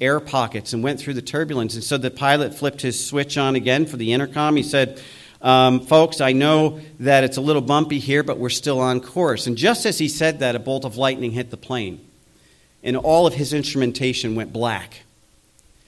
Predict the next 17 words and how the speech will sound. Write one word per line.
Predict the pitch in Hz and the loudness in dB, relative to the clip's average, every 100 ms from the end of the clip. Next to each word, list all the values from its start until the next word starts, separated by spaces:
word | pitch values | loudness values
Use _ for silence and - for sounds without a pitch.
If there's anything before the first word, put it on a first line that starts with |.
| _ - - - - _ _ _ _ | _ -20 -20 -20 -20 _ _ _ _
And | 147 | -2
he | 139 | 2
sat | 170 180 175 | 4 4 4
there | 156 | 0
for | - | 0
a | 135 | 2
minute | 131 135 131 | 2 0 -4
trying | 160 147 | -2 -2
to | 135 | -2
think, | 131 147 127 | -2 -2 0
"How | 147 170 | 0 0
can | 180 | 0
I | 160 | -2
encourage | 127 - 165 143 | -2 -2 -2 -2
the | 107 | -8
people | 131 139 120 | -10 -6 -4
now?" | 110 117 120 92 85 | -2 -2 -4 -8 -12